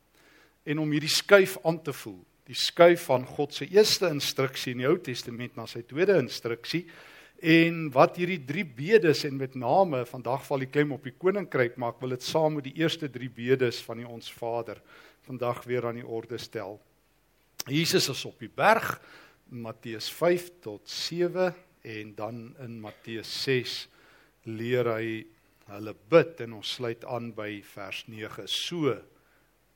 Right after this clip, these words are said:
moet julle bid. Ons Vader wat in die hemel is, laat u naam geheilig word.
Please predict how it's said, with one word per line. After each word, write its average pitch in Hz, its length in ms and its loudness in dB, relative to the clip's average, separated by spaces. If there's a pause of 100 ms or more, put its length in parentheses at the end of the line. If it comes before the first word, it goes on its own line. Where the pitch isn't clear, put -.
moet 110 320 -12
julle 101 360 -8 (600)
bid. 110 180 -14 (2000)
Ons 165 340 -2
Vader 143 560 6
wat 110 240 -8
in 117 120 -8
die 110 180 -10
hemel 110 320 -6
is, - 400 -14 (840)
laat 113 300 -4
u 120 60 -6
naam 107 320 -8
geheilig 107 600 -8
word. - 640 -18